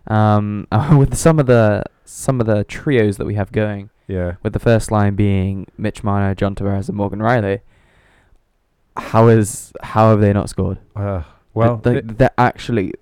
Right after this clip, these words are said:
Speaker 1: our, our trios are disgusting.
Speaker 2: Yeah, so in three minutes, um, y-, you know, it'll just th-,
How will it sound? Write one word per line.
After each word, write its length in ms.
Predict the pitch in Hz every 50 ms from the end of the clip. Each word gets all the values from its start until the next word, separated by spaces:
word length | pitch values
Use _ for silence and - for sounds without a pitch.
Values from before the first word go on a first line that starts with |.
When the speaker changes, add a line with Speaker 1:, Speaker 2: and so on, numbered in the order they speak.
| _ -
Speaker 1:
our, 220 | 117 113 110 107
our 60 | 117 117
trios 440 | - - - 127 113 107 104 -
are 60 | - 98
disgusting. 800 | - 110 104 - - - - 101 98 - - - - - - _ _ _ -
Speaker 2:
Yeah, 260 | 113 104 104 101 98
so 280 | 92 - - 120 117 117
in 160 | 117 120 113
three 580 | - - - 143 143 139 139 143 139 139 131 - _ -
minutes, 680 | 120 123 127 113 90 82 85 92 _ - - - - _ _ _ _ _ _ _ _ - -
um, 800 | 95 92 92 92 90 90 90 87 90 90 90 90 87 85 _ _ _ _ _ _ _ _ _ _ _ _ _ _ _ - _
y-, 80 | - 147
you 340 | - 139 127 123 117 120 117
know, 320 | 117 107 101 101 101 - -
it'll 220 | 117 110 113 110
just 340 | 101 101 110 117 104 - - - - -
th-, 140 | - -